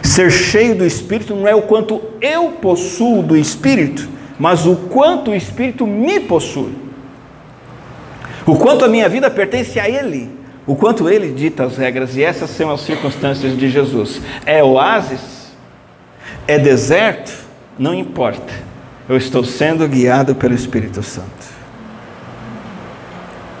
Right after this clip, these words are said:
E na verdade essa é a un-, a única saída. Estarmos debaixo do controle e do poder do Espírito Santo para vencermos as tentações.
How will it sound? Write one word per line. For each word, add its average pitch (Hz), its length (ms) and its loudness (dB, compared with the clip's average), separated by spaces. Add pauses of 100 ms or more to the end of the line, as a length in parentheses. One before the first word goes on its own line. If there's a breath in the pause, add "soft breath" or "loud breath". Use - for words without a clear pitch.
(240 loud breath)
E - 40 0
na 117 80 6
verdade 151 460 4
essa 160 240 -2
é 156 40 -4
a - 20 -4
un-, 143 280 -6
a 143 60 -8
única 160 260 -8
saída. 104 480 -12 (1200)
Estarmos 147 800 -2
debaixo 120 680 -6
do 127 120 -8
controle 127 680 -2
e 127 60 -4
do 127 100 -2
poder 113 480 -2 (200 loud breath)
do 127 80 2
Espírito 135 360 -2
Santo - 380 -4 (260 loud breath)
para 123 200 2
vencermos 123 580 -4
as - 120 -8
tentações. - 520 -12